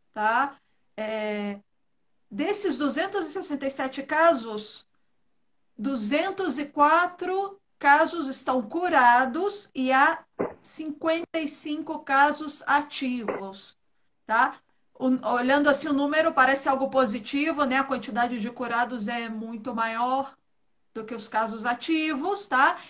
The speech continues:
E o total de casos em Bariloche equivale a zero vírgula quarenta e dois por cento de toda a Argentina. Lembrando, gente, que a província de Buenos Aires,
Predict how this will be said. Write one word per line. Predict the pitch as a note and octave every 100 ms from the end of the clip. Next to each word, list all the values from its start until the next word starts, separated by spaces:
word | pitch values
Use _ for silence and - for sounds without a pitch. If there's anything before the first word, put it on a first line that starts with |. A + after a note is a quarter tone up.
| - -
E | E4 G4 G#4+
o | D#4
total | - D4 D4 - F4+ F4
de | E4
casos | C#4+ C4+ B3+
em | C#4+
Bariloche | C#4+ D4 C#4+ D4+ F#4
equivale | F4+ E4 B3+ C4 C#4+ D4+
a | C4 C4 D4 -
zero | G#3 C4 C#4+
vírgula | A#3+ C4+ C4 C4
quarenta | C4+ B3 C#4+ D#4 C#4+
e |
dois | A3+ C4 -
por | - F4+
cento | - C4+ C4+ D4+
de | B3 D4+
toda | - B3 A#3+
a | B3+
Argentina. | C4 C4+ C4+ G#3+ F#3+ F#3+ F#3+ - - - - - _ -
Lembrando, | B3 A#3+ A#3+ D4+ D#4 C4 A#3
gente, | A#3 A3 G#3 B3
que | - A#3+ G#3 - _ _ _ _
a | - A#3
província | A#3+ A#3+ G3+ D#4 F4+ - D#4+
de | -
Buenos | B3+ C#4+ C#4 B3+
Aires, | C4 A#3+ A3+ G#3+ G#3 G#3 - -